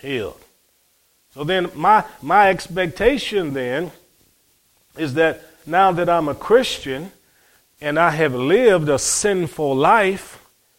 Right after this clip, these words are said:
it doesn't matter how many times my heart has been broken in the past. Now that I'm a Christian, I can expect that Jesus is a healer of broken hearts. And that's what I should expect.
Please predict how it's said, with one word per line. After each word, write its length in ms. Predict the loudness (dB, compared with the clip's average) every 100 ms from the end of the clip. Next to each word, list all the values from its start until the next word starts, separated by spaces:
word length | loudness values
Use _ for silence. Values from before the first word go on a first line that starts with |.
| _ _ _
it 100 | -6
doesn't 260 | -2 0 0
matter 240 | 2 2
how 220 | 2 2 2
many 240 | 0 -4
times 420 | -6 -4 -4 -4
my 220 | -4 -4
heart 460 | -4 0 2 2 -2 -12
has 200 | -6 -6
been 240 | -4 -6 -2
broken 380 | 0 0 -2 -6
in 140 | -6
the 80 | -8
past. 500 | -2 0 0 -2 -8 -20 -12
Now 280 | -2 0 2
that 160 | 2
I'm 180 | 2 0
a 60 | -2
Christian, 540 | 0 0 0 -6 -10 -12 -10
I 180 | -4 -2
can 200 | -2 -6
expect 920 | -8 -10 -12 -10 -4 -4 -4 -8 -20 _ _ _
that 140 | _ -18
Jesus 520 | -10 -8 -8 -12 -12
is 160 | -12 -12
a 100 | -10
healer 380 | -8 -6 -6
of 120 | -6 -6
broken 320 | -8 -8 -12
hearts. 460 | -14 -18 -20 _ _ _ _ _ _ _ _ _ _ _ _ _ _ _ _ _ _ _ _ _ _
And 160 | -8 -4
that's 220 | -4 -4
what 160 | -4 -4
I 80 |
should 260 | -6 -6 -8
expect. 520 | -10 -18 -20 -20 -20